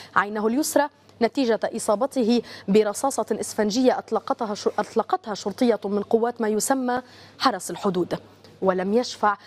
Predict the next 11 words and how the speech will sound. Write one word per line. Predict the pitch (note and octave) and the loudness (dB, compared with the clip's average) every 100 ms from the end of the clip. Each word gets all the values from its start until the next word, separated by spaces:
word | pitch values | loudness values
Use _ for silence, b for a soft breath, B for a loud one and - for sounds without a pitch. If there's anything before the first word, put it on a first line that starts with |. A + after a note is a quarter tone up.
| B | B
صغار | - F4 D4 D4+ | -2 0 2 0
السن | C#4+ - D#4+ F#4 E4+ | 0 0 2 4 2
لأحمد | A3+ - A3 F#3+ | 2 -2 -6 -8
الزعتري | F#3 B3 C4+ C4+ C#4 | -2 -2 0 -2 0
من | G#3 | 0
حي | - G3 | 0 0
وادي | G3+ F#3+ | 0 0
الجوز | F#3 G#3 D4+ - | 0 0 0 -2
في | |
القدس | A3 B3+ - | -2 -2 -2
المحتلة | G#3 G#3+ - C#4 C#4 | -4 -4 -2 0 0